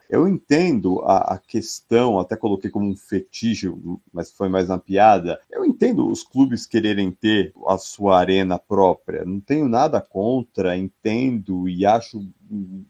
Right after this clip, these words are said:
um direito legítimo, mas acho que também deveria haver uma preocupação, como você colocou no seu comentário, uma preocupação urbana, quer dizer, precisa de tanto estádio?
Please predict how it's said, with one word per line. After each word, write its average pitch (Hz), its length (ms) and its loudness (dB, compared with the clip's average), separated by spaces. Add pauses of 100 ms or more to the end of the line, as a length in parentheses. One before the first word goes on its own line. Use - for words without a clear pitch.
um 107 140 -2
direito 113 800 4
legítimo, 104 880 -4
mas 110 880 -2
acho 135 520 0
que - 100 -18
também 113 280 0
deveria 110 460 0
haver 110 240 2
uma 110 160 0
preocupação, 107 1200 -2 (120)
como 104 240 -2
você 98 340 -2
colocou 101 400 0
no 95 80 -4
seu 104 180 -8
comentário, 101 640 0
uma 98 100 -2
preocupação 117 840 -4
urbana, 107 840 0
quer 110 140 -6
dizer, 110 420 -2 (180)
precisa 220 400 -6
de 139 140 -6 (100)
tanto 202 300 4
estádio? 107 880 2